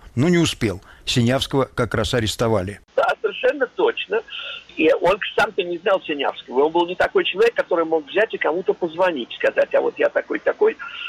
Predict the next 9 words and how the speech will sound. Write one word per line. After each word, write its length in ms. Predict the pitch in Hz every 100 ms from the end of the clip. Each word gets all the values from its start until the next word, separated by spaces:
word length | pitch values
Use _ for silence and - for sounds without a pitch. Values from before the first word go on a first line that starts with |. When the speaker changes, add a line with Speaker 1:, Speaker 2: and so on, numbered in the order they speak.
| -
Speaker 2:
посмотрите 540 | 151 160 151 190 -
мои 220 | 165 147 147
стихи». 380 | - - -
Он 140 | - 175
попросил 640 | 196 196 180 - 214 233 - - -
тётку 540 | 147 156 - 156 190 _ -
Лидию 280 | 156 165 165
Моисеевну 480 | 156 165 147 151
Поляк. 340 | - - -